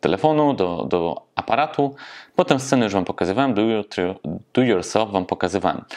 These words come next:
Więc widzicie, że w tej aplikacji jest tego naprawdę dużo i Govi nam daje spore możliwości działania.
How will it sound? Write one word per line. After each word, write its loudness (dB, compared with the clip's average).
Więc 0
widzicie, 2
że 0
w -6
tej 0
aplikacji 0
jest -4
tego 4
naprawdę 0
dużo 2
i 0
Govi 4
nam 2
daje 2
spore -2
możliwości -4
działania. -4